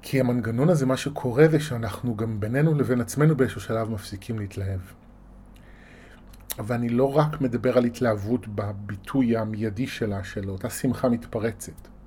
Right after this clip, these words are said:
אני גם מתכוון ל-, בכלל, לליהנות, ללראות מה יש לי, לראות מה יש לי בעצמי, מה יש לי בחיים שלי, להכיר את זה,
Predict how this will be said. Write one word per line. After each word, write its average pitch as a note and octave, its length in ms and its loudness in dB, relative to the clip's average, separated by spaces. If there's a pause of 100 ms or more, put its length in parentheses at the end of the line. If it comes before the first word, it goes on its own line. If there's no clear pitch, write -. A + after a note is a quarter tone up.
(600)
אני G#2+ 100 -6
גם A2 120 -2
מתכוון C3+ 840 2 (840)
ל-, G#2+ 240 -2 (1600)
בכלל, B2+ 600 2 (540)
לליהנות, G#2+ 920 -2 (640)
ללראות A2 540 2
מה B2+ 120 2
יש A2+ 380 0
לי, E3+ 180 0 (500)
לראות A2+ 420 -2
מה B2+ 160 4
יש A#2 460 0
לי A#2 200 0
בעצמי, G#2+ 580 -4
מה A2+ 140 2
יש G#2+ 240 -4
לי G#2 60 -6
בחיים G2 400 -4
שלי, E3+ 360 0 (680)
להכיר D#3+ 440 0
את D#3 80 0
זה, F#3 160 0